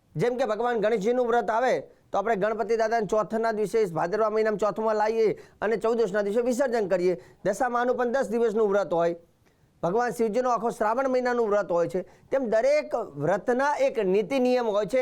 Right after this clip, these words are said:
એના અમુક દિવસો હોય છે. તો મા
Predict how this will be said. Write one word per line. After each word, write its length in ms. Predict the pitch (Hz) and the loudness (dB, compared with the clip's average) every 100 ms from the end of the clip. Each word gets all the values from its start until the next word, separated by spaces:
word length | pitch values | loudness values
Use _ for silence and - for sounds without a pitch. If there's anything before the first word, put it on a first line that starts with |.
| 240 | 0
એના 220 | 220 240 233 | 0 0 0
અમુક 260 | 233 226 | 0 0
દિવસો 520 | 226 156 214 214 - | 0 2 2 0 0
હોય 260 | 196 139 139 | -2 -2 -4
છે. 260 | 127 123 101 - _ _ _ _ _ _ _ _ _ _ | -4 -6 -8 -16 _ _ _ _ _ _ _ _ _ _
તો 80 | 269 | -4
મા 220 | 233 277 | 0 0